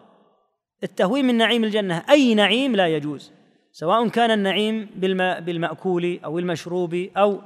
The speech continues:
بالحور العين، أو التهوين بال-، في الشكل المقابل بنفي النظر إلى وجه الله، كل هذا لا يجوز. لماذا؟ لأن الله قد عظم من شأن هذا النعيم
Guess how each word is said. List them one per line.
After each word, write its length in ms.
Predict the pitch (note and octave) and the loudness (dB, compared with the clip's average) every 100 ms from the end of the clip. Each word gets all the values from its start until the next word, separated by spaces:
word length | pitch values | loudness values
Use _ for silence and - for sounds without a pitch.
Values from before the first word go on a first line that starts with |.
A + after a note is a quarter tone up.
| - - _ _ | -18 -20 _ _
بالحور 720 | D#3+ D#3+ D#3+ D3+ F3 F#3 G#3 | -10 -8 -8 -8 -8 -2 -2
العين، 460 | F3 D#3+ F#3 G3 G#3 - _ _ _ _ _ _ - | -2 -2 -2 -2 -4 -14 _ _ _ _ _ _ 0
أو 260 | A#3+ D4+ D4 | 6 6 6
التهوين 460 | C4 B3+ A#3 C#4 B3 | 2 4 4 4 4
بال-، 380 | A#3 A3 - E3 | 2 0 -10 -10
في 200 | G3 E3+ | -6 -6
الشكل 360 | E3+ - G#3 | -4 -2 0
المقابل 520 | G#3+ F#3+ G3+ G3 F#3 | 0 2 4 4 2
بنفي 480 | D#3+ F3 G#3+ E3 G#3 - - _ - | -2 0 0 0 -6 -10 -20 _ -8
النظر 260 | F3+ G3+ | -2 2
إلى 200 | F#3+ F#3 | 2 2
وجه 180 | F3+ E3+ | -2 -2
الله، 180 | E3+ F3 - - | -6 -6 -8 -6
كل 200 | B3 G3 | -2 2
هذا 260 | G3 F#3 | 2 2
لا 140 | D#3 D3 | 0 -4
يجوز. 320 | C3+ B2+ F3+ | -6 -6 -2
لماذا؟ 320 | C4+ D4 B3+ | 2 4 2
لأن 280 | G#3 G#3 G3 | 0 -2 -2
الله 240 | G3 F3+ | 2 2
قد 220 | F3+ F#3 | 2 0
عظم 360 | G3 A#3 G#3 G#3+ | 4 4 8 6
من 220 | F#3 E3+ | 8 4
شأن 260 | D3 G3+ F3+ | 6 4 4
هذا 220 | D3 D3+ | 0 0
النعيم 400 | C3 C3 D3 D3+ | -2 -2 -2 -4